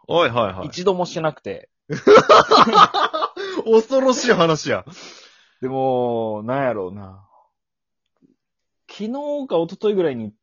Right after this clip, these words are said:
Speaker 2: つけ始めて、あ、違う、昨日か一昨日じゃない。
Speaker 1: うん。
Speaker 2: 今週の日曜ぐらいにつけ始めて。
Speaker 1: 暑いもんね、もうね。
Speaker 2: うん。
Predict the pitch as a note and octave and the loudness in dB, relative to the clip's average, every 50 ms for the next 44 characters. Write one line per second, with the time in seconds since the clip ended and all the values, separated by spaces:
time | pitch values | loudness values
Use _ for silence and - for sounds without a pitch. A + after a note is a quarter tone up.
0 | _ _ _ - C#3 C3 C3 B2 A#2+ C3 A#2+ G2+ F2+ G2+ F#2+ F2 D#2+ - _ _ | _ _ _ -12 -12 -10 -10 -10 -10 -10 -10 -10 -8 -8 -10 -10 -10 -14 _ _
1 | _ _ B2 A#2+ - C#3+ B2+ - - E3 G3+ - - F3 - C3+ B2 G#2+ G#2 F2+ | _ _ -12 -6 -4 -4 -4 -6 -6 -8 -6 -4 -4 -4 -4 -4 -6 -8 -10 -12
2 | - - G3 A3+ A3 G#3 A#3 A3+ A3 A3+ A3+ A3 G#3+ F3+ F#3 - _ _ _ _ | -10 -8 -6 -6 -6 -6 -6 -6 -6 -4 -6 -6 -8 -8 -10 -14 _ _ _ _
3 | _ _ _ _ _ _ _ _ _ _ - F3 F3+ E3 C3+ C#3 - F3 F3+ E3+ | _ _ _ _ _ _ _ _ _ _ -18 -16 -16 -16 -18 -14 -10 -8 -8 -8
4 | - - G3 G#3+ G3+ G3+ G3+ G#3+ - B2+ G#2+ G2 F2+ - - A2 G#2+ G#2+ G#2 A2+ | -8 -4 -2 0 0 0 2 0 0 0 0 -4 -8 -16 -16 -16 -14 -12 -12 -12
5 | G2+ F2+ D#2+ - F#2 E2+ D2 - _ _ _ _ _ _ _ _ _ _ - A2+ | -14 -14 -14 -14 -14 -14 -16 -18 _ _ _ _ _ _ _ _ _ _ -6 -4
6 | A#2+ C3+ - - G3+ G3+ D3+ C3 A#2 A#2+ A#2+ A2+ G#2 G2 F#2+ G#2+ A2+ G#2+ F#2+ F#2+ | -4 -4 -6 -8 -8 -6 -4 -4 -4 -4 -6 -6 -6 -8 -8 -8 -8 -8 -10 -12
7 | F2 D#2 | -16 -20